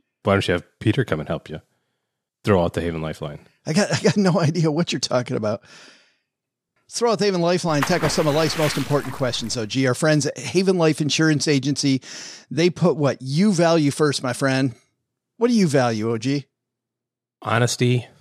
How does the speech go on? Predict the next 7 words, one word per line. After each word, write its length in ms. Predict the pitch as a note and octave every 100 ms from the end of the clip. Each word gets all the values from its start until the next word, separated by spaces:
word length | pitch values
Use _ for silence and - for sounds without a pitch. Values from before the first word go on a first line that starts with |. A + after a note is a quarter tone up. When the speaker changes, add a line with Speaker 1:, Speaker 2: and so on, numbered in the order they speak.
| _ _ _ _ _
Speaker 1:
truthfulness, 800 | - - C#3 - B2 A#2+ - - - _ _ _ _ _ _ _
uh, 480 | G2+ F2+ E2 D2+ C#2+ - _ _ _ _ _ _
not 400 | F#2 G#2 G#2 A2
lying 560 | G2 G2 F#2+ G2 G#2 G2+ -
about 380 | F2+ F#2 F2 F#2+
other 200 | G#2+ G#2
relationships. 840 | F#2 F2 F2+ - - G#2+ G2 -